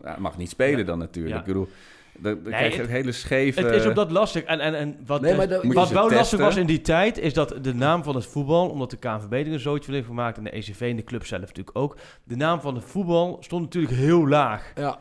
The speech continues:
Speaker 2: Die, en, en, en
Speaker 3: En zijn ze zelf schuld.
Speaker 2: Het is eigen schuld. En da-, daardoor werd het
Speaker 1: Gelderlander ook schuld.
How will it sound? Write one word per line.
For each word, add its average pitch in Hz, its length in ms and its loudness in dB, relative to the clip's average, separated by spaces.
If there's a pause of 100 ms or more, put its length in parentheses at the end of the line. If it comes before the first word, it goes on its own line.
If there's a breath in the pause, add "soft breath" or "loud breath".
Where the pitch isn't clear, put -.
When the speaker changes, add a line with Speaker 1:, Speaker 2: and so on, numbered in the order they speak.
(120)
Speaker 2:
Die, 139 200 -2
en, 175 140 0
en, 165 220 0
en 151 280 0
Speaker 3:
En 160 100 0
zijn 196 180 -2
ze 135 60 -8
zelf 127 220 -6
schuld. - 380 -10 (220)
Speaker 2:
Het 214 180 -4
is 240 100 2
eigen 214 260 4
schuld. 202 320 2
En 180 200 0
da-, - 120 -4
daardoor 208 380 4
werd 180 140 2
het 190 100 4
Speaker 1:
Gelderlander 123 420 4
ook 95 120 2
schuld. 87 320 -6